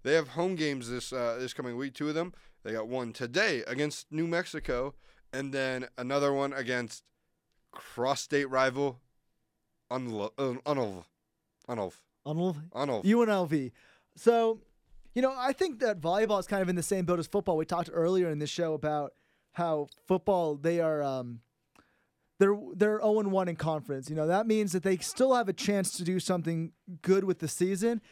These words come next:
Speaker 2: And I think volleyball is in the same position. No, two and two isn't a terrible record, uh,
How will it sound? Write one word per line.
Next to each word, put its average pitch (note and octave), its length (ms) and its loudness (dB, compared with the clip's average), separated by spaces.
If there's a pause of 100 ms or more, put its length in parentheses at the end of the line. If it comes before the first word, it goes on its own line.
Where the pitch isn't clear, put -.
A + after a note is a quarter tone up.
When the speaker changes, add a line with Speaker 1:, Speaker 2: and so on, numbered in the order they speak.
(120)
Speaker 2:
And F#3+ 100 0
I F#3+ 40 2
think G3+ 180 2
volleyball F#3+ 380 2
is E3+ 60 -4
in F3+ 60 -4
the F3 80 -4
same E3+ 220 -4
position. D#3 420 -4
No, F3+ 160 0
two A#3+ 200 0
and A3+ 100 0
two A3+ 200 2
isn't F#3 160 0
a E3+ 60 -6
terrible F3+ 340 2
record, D#3+ 400 0 (420)
uh, C#3 300 -2